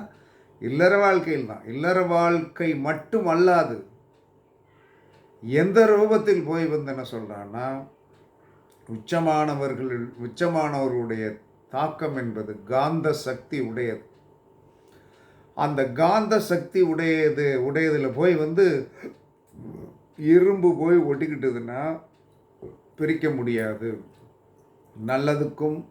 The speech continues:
இதுவே, கெட்டதுக்கும் இதுவே. அதனால் சுக்கிரன் உச்சமானவர்களிடம், சுக்கிரன் உச்சமானவர்களிடம் கவனமாக இருங்கள். சுக்கிரன்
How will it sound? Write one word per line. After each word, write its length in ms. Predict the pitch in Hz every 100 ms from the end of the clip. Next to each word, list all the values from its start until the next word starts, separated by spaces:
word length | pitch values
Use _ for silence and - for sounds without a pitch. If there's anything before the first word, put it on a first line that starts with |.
| _ _ _ _ _ _ _ -
இதுவே, 420 | 139 139 123 113 107 - _ _ _ _
கெட்டதுக்கும் 680 | 135 131 139 135 131 123 117
இதுவே. 360 | 107 107 104 101 92 _ _
அதனால் 520 | 113 120 120 117 110 107 -
சுக்கிரன் 520 | 139 - 151 139 139 120
உச்சமானவர்களிடம், 1300 | 120 - 143 131 120 120 117 113 107 107 104 110 110 110 - _ _ _ _ _ _ _ _ _ _ _ _ _ _
சுக்கிரன் 460 | 151 147 175 170 151
உச்சமானவர்களிடம் 1080 | 147 - 165 160 160 151 151 151 151 151 143 107 - - _ _ _ _ _ _ _ _
கவனமாக 680 | 113 123 143 175 170 165 156 147
இருங்கள். 420 | 131 120 107 92 - _ _ -
சுக்கிரன் 720 | - 151 - - 175 143